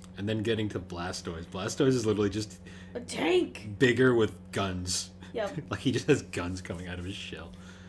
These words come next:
Speaker 2: He also keeps his back turned to you.
Speaker 1: Yeah, I love, I love his, uh, mega form 'cause he just has a
Speaker 2: <laughs> He has
Speaker 1: giant, <laughs>
Speaker 2: a
Speaker 1: like,
Speaker 2: giant
Speaker 1: F U gun
Speaker 2: gun.
Speaker 1: <laughs> in the back
Speaker 2: They
Speaker 1: there.
Speaker 2: really didn't, like, ch-,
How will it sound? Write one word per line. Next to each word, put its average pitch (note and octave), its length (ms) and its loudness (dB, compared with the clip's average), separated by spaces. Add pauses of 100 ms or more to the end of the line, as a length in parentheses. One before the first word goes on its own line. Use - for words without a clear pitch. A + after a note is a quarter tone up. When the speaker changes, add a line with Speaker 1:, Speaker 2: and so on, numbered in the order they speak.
(760)
Speaker 2:
He - 180 -8
also C#4 220 -4
keeps - 280 -14
his A#3 80 -14
back A#3+ 360 -6
turned F#3 300 -14
to - 100 -16
you. F#3+ 200 -12 (520)
Speaker 1:
Yeah, A2+ 140 -2
I A#2 100 2
love, C3+ 340 4
I B2+ 80 0
love C3+ 180 4
his, A2 280 4
uh, F#2+ 340 0
mega G#2+ 340 2
form G2 200 -4
'cause F#2+ 100 0
he F#2+ 80 0
just G2 140 -2
has G#2+ 160 0
a G2+ 40 0
Speaker 2:
<laughs> G2 60 -2
He - 0 -
has - 60 -4
Speaker 1:
giant, G2+ 580 2
<laughs> D#4+ 60 4
Speaker 2:
a - 60 4
Speaker 1:
like, - 160 -2
Speaker 2:
giant D4 360 4
Speaker 1:
F A#2 60 0
U B2+ 180 8
gun B2+ 320 4
Speaker 2:
gun. C3 100 0
Speaker 1:
<laughs> - 0 -
in F#3 320 2
the C#3+ 120 -2 (180)
back - 340 -2
Speaker 2:
They F4+ 140 4
Speaker 1:
there. D#4+ 80 2
Speaker 2:
really B4 320 6
didn't, D#4 240 0
like, A#3 440 -6
ch-, - 280 -6